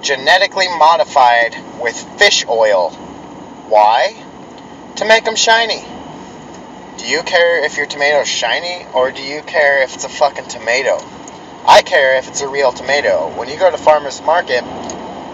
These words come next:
there's a chance you're getting organic produce without even paying for it. <coughs> You're almost guaranteed to get better produce than what you would purchase at a store. So I don't,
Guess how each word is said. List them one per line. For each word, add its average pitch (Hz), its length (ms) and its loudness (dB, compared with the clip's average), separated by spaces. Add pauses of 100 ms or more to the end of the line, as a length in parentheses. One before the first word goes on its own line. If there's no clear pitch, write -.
there's 202 200 0
a 214 40 -2
chance 175 400 2
you're 160 100 -8
getting 156 260 -4
organic 151 500 2 (140)
produce 147 500 0
without 165 320 2
even 156 240 -8
paying 151 460 -8
for 107 260 -2
it. 78 80 -4
<coughs> - 2250 -10
You're 147 140 4
almost 196 340 4
guaranteed 160 680 0
to 135 60 -10
get 127 200 0
better 127 200 2
produce 127 420 0
than 117 180 -8
what 117 180 -4
you 117 80 -10
would 110 120 -12
purchase - 320 -6
at 120 100 -6
a - 20 -10
store. 101 500 0 (1600)
So 135 100 0
I 170 100 8
don't, 196 200 2